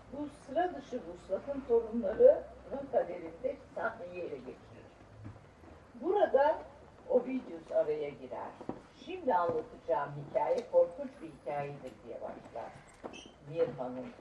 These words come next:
öyküsüne. Şimdi Propeitidler birinci öyküydü. Arkadan Pigmalion geldi. Şimdi Mirha'ya geçtik. Üçüncü öykü. Başkalaşımların onuncu kitabında.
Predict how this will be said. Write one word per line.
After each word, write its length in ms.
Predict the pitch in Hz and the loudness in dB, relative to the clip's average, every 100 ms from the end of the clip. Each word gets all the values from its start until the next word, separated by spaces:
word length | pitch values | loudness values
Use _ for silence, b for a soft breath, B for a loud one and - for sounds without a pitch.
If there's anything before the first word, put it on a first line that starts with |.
| - | -12
öyküsüne. 680 | - - - - - - - - - - - - - - - - - | -12 -14 -20 -18 -16 -14 -16 -18 -20 -20 -20 -20 -16 -14 -14 -18 -6
Şimdi 440 | 247 247 233 226 - - - | -2 0 2 0 -2 -14 -10
Propeitidler 1040 | 180 185 202 175 170 165 - - 269 277 185 | -4 -4 -4 -8 -8 -14 -2 2 4 2 -2
birinci 400 | 170 165 - 185 | -8 -10 -4 0
öyküydü. 640 | 165 - - 151 190 294 - - - - - - | 0 -2 -16 -14 -2 -2 -2 -14 -20 -20 -20 -10
Arkadan 460 | - 156 175 180 214 | -6 -4 -2 -4 -4
Pigmalion 720 | 190 - - 165 320 254 247 | -6 -8 0 0 2 2 0
geldi. 560 | 208 196 - - 277 320 - - - - - - - | 2 0 -2 2 2 2 -4 -20 -20 -20 -20 -20 -12
Şimdi 360 | 285 262 254 | -2 0 0
Mirha'ya 580 | 277 220 208 - - - | -2 -2 -2 -2 -2 -2
geçtik. 520 | - - - - 127 - - | -6 -12 -18 -20 -20 -20 -20
Üçüncü 280 | 147 147 165 | -18 -14 -10
öykü. 540 | 143 120 - - - - - - - - - - - - - - - - - - | -8 -8 -12 -10 -10 -10 -14 -20 -20 -20 -16 -14 -14 -16 -20 -20 -20 -20 -20 -4
Başkalaşımların 920 | 151 147 151 143 147 147 147 165 240 - | -2 -2 -6 -6 -8 -10 0 0 0 2
onuncu 400 | 165 160 151 - - - | 2 2 -6 -10 -16 -12
kitabında. 560 | - - - - - | -10 -8 -10 -8 -8